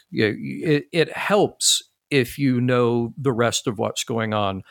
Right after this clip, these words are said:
but you don't absolutely need it. Same thing with, uh, Paper Moon.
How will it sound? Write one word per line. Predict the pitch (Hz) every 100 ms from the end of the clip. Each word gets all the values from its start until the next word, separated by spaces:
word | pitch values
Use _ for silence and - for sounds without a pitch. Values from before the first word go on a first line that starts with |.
| - _
but | 147
you | 139 143
don't | 175 143 -
absolutely | 135 123 135 123 113
need | 110 139 147
it. | 113 - - -
Same | - 165 160
thing | 175 165 156
with, | 139 131 - 143
uh, | 123 120 120 120 120 - 151 -
Paper | 151 135
Moon. | 120 160 135 82